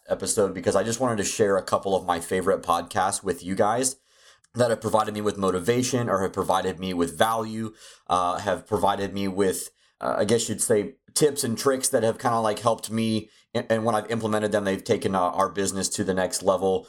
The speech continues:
or at least increased it, uh, at least a little bit. You know, you're, you're always growing, we're always learning, right? So there's quite a few podcasts that I listen to sparingly. I don't listen to, to, to really one podcast,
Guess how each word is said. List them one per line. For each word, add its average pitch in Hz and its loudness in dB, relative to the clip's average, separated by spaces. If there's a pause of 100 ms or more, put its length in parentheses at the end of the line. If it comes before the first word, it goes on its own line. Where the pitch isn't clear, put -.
(120)
or 101 2
at 95 -8
least 107 -2
increased 104 -4
it, 104 4
uh, 92 2
at 98 -2
least 113 -2
a 101 2
little 101 2
bit. 87 0
You 87 -6
know, 87 0
you're, 87 -4
you're 92 0
always 104 2
growing, 101 0
we're 90 2
always 92 0
learning, 90 -2
right? 87 0 (340)
So 101 0
there's 135 2
quite 135 0
a 107 -2
few 107 -4
podcasts 95 0
that 98 2
I 92 2
listen 92 -2
to 95 -4
sparingly. 92 0
I 101 2
don't 117 -2
listen 113 0
to, 90 -12
to, 90 -10
to 104 0
really 95 2
one 90 0
podcast, 92 -2